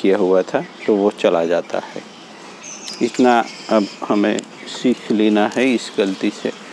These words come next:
तो दूसरी बार ये गलती दोहरानी नहीं है। ये जो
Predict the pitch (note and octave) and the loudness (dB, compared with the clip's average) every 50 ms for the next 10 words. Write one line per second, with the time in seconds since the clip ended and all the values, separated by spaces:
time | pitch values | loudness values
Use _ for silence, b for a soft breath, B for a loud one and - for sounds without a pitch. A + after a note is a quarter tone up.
0 | B B B B B B - A#2 G#2 G#2 A#2 A2+ - - C3 C3 A#2+ A#2+ B2 A#2 | B B B B B B -4 -2 0 2 0 0 2 2 2 4 4 4 4 4
1 | A2+ G#2+ G#2 G2+ G2+ G2 F#2+ F#2+ F#2 F#2 F#2+ - G2+ F#2+ F2+ G2+ F#2+ F#2 - G#2 | 4 4 4 4 2 2 2 2 0 0 0 -2 -2 0 2 2 2 2 2 2
2 | F#2+ F#2 F#2+ F#2+ F#2 F2+ F#2 F#2+ - - F#2+ F2+ - - G2+ G#2 - - - - | 0 0 0 0 0 -2 -2 -4 -4 -6 -6 -6 -6 -8 -10 -10 -10 -12 -16 -16
3 | - - - - - - - - - - - - - - - - - - - - | -16 -16 -16 -16 -16 -16 -16 -16 -16 -16 -16 -16 -16 -16 -16 -16 -16 -16 -18 -18
4 | - - - - - - - - - - - - - - - - - - - - | -14 -10 -10 -10 -10 -10 -16 -18 -18 -18 -18 -18 -18 -18 -18 -18 -18 -18 -18 -18
5 | - - - - - - - - - - - - - - - - - A2 G#2 G2 | -18 -16 -14 -14 -14 -14 -14 -16 -18 -18 -18 -18 -16 -16 -14 -8 -4 -2 0 0
6 | G2 F#2 F2+ G2+ | 0 0 0 -2